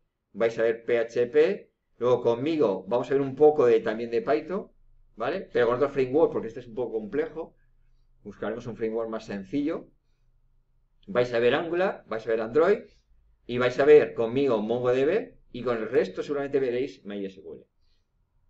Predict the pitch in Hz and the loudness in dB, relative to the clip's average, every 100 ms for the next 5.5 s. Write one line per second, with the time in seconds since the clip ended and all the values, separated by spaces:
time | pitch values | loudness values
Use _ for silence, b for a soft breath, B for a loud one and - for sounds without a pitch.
0 | _ _ _ _ _ _ _ 104 117 117 | _ _ _ _ _ _ _ -8 -4 0
1 | 120 131 135 135 143 156 160 147 143 143 | -2 0 -4 0 2 4 8 6 6 0
2 | 160 156 131 131 - 151 160 - 113 120 | 0 0 -2 -6 -2 -4 -4 -8 -8 -8
3 | 98 92 90 - _ _ _ _ _ _ | -14 -14 -14 -14 _ _ _ _ _ _
4 | _ _ _ _ _ - 120 160 190 104 | _ _ _ _ _ -14 -10 -8 -8 -10
5 | 95 143 165 - _ | -4 -2 -2 -6 _